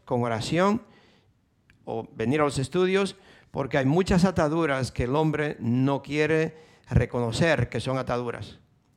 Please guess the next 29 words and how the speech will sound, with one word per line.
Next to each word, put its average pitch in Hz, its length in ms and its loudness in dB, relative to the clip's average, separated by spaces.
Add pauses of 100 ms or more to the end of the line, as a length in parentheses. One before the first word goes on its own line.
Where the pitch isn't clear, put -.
(140)
No 143 160 0
cree 165 240 4
que 147 80 -4
es 127 40 0
tan 127 160 0
mala. 120 440 -4 (420)
Piensa, 160 320 0
"No, 170 300 0
esto 160 160 -4
está 143 180 -2
bien." 127 380 -4 (840)
Y 131 120 -6
lo, 123 100 0 (160)
lo 120 240 -2
tiene 143 300 2
atado. 123 640 -2 (1080)
Lo 110 120 -6
tiene 143 400 -2
atado. 117 520 -4 (220)
Son 131 460 -2 (440)
adicciones. 113 880 -6 (1300)
So, 160 160 2
por 151 160 4
eso 175 180 4
le 180 80 4
digo 175 280 4
esto 175 500 0
para 131 240 2
empezar. 120 580 0